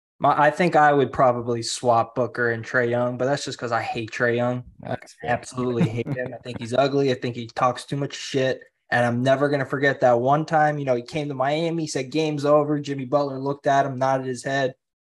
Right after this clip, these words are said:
Speaker 1: finished that thing off in, like, what, twenty seconds?
Speaker 2: Yeah, it felt good. That was a good one.
Speaker 1: So let's wrap your top twenty-five up. Now we're going twenty-one to twenty-five. At twenty-one, you have Jaylen Brown.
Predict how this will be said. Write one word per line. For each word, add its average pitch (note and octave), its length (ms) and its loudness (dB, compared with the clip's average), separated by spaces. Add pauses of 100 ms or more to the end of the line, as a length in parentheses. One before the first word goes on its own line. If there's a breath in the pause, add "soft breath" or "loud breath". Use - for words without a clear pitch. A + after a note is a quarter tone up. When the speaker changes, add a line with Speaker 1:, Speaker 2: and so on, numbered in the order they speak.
(160)
Speaker 1:
finished C3+ 280 -2
that C3 200 4
thing B2 160 0
off A#2 240 0
in, A#2 80 -10
like, A2+ 220 -10
what, A2+ 260 -2
twenty A#2 260 -4
seconds? B2+ 640 -6 (100)
Speaker 2:
Yeah, E2+ 240 -10
it - 80 -12
felt E2+ 240 -8
good. D2+ 160 -12
That F#2 100 -8
was E2 120 -8
a E2+ 40 -14
good E2+ 200 -16
one. A2+ 160 -20 (580)
Speaker 1:
So B2+ 260 2
let's - 560 0 (160)
wrap C#3 300 2 (520)
your D3 260 2
top D3 320 0
twenty-five C3 500 4
up. C3+ 340 2
Now C3+ 200 2
we're C3 100 -2
going B2+ 200 2
twenty-one C#3+ 420 -2
to B2+ 60 -6
twenty-five. B2+ 760 0
At A#2+ 180 -6
twenty-one, D3+ 540 0
you C#3+ 80 -4
have B2+ 300 4
Jaylen B2+ 400 -6
Brown. B2 500 0